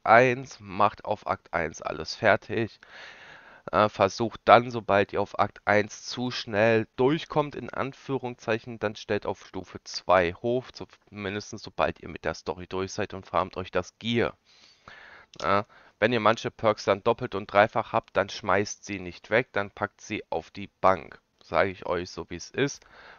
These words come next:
weil mir hapert es zum Beispiel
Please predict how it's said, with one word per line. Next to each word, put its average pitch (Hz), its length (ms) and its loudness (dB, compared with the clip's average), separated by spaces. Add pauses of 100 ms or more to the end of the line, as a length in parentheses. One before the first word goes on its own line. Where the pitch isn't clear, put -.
(120)
weil 101 360 6 (1120)
mir 110 320 8
hapert 110 360 6
es - 200 -8
zum 101 180 -8
Beispiel 92 760 2